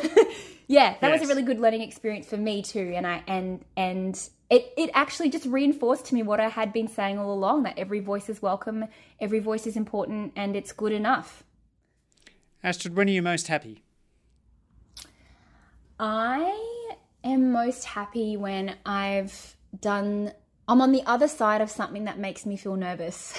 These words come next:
Speaker 1: <laughs> Um, I guess that means, like, do it, taking a small risk. You know, sometimes at a show, it might be, um, I've only had a few hours to pull together an arrangement, and I do them from memory.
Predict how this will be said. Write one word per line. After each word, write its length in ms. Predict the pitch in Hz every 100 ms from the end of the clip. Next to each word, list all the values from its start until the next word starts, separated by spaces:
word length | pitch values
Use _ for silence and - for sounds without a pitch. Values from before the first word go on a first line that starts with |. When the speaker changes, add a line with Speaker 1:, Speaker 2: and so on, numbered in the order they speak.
| -
Speaker 1:
<laughs> 260 | 285 247 214 - - - - -
Um, 540 | - 202 202 202 196 196 -
I 80 |
guess 280 | 202 220 233
that 140 | 226 220
means, 260 | 214 214
like, 260 | 214 - -
do 100 | 226
it, 140 | 220
taking 340 | - 220 247 220
a 40 |
small 300 | - 214 202
risk. 420 | 196 320 - - 220
You 80 |
know, 180 | 226 202
sometimes 440 | 208 262 269 240 226
at 80 |
a 20 | 226
show, 500 | 247 247 240 240 254 - - _
it 100 | 220
might 220 | 220 208 -
be, 300 | 214 208 208
um, 420 | 196 190 185 196 - _ _ _ _ _ _ _
I've 100 | 214
only 240 | 220 220 220
had 300 | - 208 202
a 100 | 196
few 260 | - 220 208
hours 320 | 202 208 214
to 80 | -
pull 180 | 214 208
together 380 | 208 202 202
an 100 | 196
arrangement, 560 | 190 190 196 208 214 208
and 140 | 202 202
I 80 |
do 160 | 196 262
them 140 | 254
from 180 | 240 220
memory. 480 | 202 214 196 190